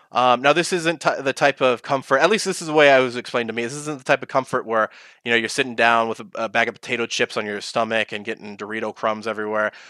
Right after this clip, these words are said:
Like, this is the kind of comfort where it's, it, you're, it, the God, the Lord is still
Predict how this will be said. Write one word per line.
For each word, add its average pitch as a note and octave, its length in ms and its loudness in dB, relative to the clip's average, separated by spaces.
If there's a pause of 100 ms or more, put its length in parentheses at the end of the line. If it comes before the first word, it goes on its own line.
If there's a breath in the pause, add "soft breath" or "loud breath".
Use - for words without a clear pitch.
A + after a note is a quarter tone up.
(200 loud breath)
Like, B2 80 0
this G3 160 4
is G3 80 -6
the F#3 80 0
kind E3 300 4
of C#3 100 0
comfort D3 540 0 (260 loud breath)
where B2+ 400 4
it's, C3 320 -2
it, C3 160 0
you're, B2+ 320 -2
it, G#2+ 320 -10
the A#2+ 340 -4
God, B2 320 4
the B2 120 -2
Lord B2+ 320 2
is A#2 160 -8
still B2+ 520 -2